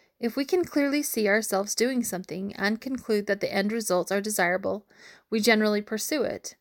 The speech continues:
It is impossible for our mind's eye to believe something is attainable independent of appropriate evidence. This evidence consists of any information that is persuasive in terms of convincing our mind's eye something is attainable.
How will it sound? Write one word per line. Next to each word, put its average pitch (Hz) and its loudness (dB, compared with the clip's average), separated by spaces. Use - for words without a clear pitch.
It 220 -6
is 220 0
impossible 220 0
for 233 0
our 190 2
mind's 196 0
eye 185 0
to 202 -4
believe 226 0
something 185 -2
is 185 -4
attainable 208 0
independent 208 -2
of 214 2
appropriate 202 2
evidence. 202 -2
This 277 0
evidence 240 2
consists 233 -2
of 220 -2
any 220 0
information 240 0
that 196 0
is 196 -4
persuasive 220 0
in 196 -4
terms 202 -2
of 208 -2
convincing 202 -4
our 240 2
mind's 226 0
eye 180 0
something 196 -4
is 208 0
attainable. 202 -2